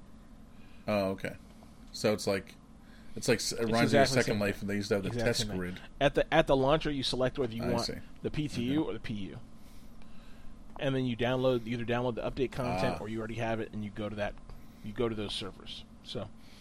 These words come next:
Speaker 2: same exact thing.
Speaker 1: Mm-hmm.
Speaker 2: So yeah, uh,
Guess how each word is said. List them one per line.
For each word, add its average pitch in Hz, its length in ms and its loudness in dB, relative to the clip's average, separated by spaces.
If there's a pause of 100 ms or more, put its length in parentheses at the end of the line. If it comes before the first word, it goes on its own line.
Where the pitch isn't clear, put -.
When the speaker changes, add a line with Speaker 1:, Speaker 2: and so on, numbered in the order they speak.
(300)
Speaker 2:
same 151 300 2
exact 120 260 2
thing. 90 180 -6
Speaker 1:
Mm-hmm. 95 300 0
Speaker 2:
So 170 240 8
yeah, 143 300 8
uh, 147 440 4